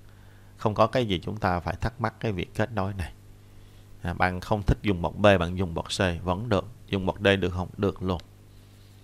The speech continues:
Bây giờ chúng ta sang mục F, chúng ta sẽ nói về lưu đồ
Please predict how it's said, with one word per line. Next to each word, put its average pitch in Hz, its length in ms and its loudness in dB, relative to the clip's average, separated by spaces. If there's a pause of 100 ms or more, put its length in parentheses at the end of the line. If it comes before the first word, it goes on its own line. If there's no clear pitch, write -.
(500)
Bây 120 140 6
giờ 117 100 6
chúng 139 160 -2
ta 117 160 8
sang 101 400 2
mục 92 100 -6 (120)
F, 120 140 2 (160)
chúng 123 140 -12
ta 101 180 6
sẽ 98 160 -2
nói 101 220 0
về 98 200 0
lưu 104 280 6
đồ 92 260 4